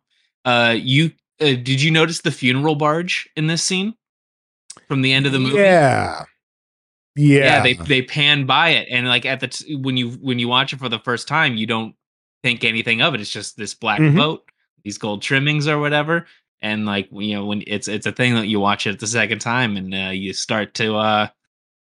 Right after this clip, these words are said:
Speaker 1: the, the premonitions are, like, much more in the movie than I thought they were. It's, it's, it's really, it's really cool.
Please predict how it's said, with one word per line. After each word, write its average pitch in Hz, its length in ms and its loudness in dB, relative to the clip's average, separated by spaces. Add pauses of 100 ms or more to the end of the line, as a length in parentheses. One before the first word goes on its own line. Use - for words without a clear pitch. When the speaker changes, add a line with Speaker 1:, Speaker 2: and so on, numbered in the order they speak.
(440)
Speaker 1:
the, 135 160 2
the 135 180 4
premonitions 139 800 4
are, 110 120 2
like, 104 240 0
much 117 720 -2
more 113 720 -2 (300)
in 123 180 2
the 117 80 0
movie 113 300 2
than 104 140 -2
I 98 100 -6
thought 123 320 -6
they 92 140 -14
were. 90 180 -16
It's, 98 160 -12
it's, - 300 -16
it's 95 200 -14
really, 98 320 -10 (140)
it's 110 160 -20
really 98 200 -10
cool. 98 340 -10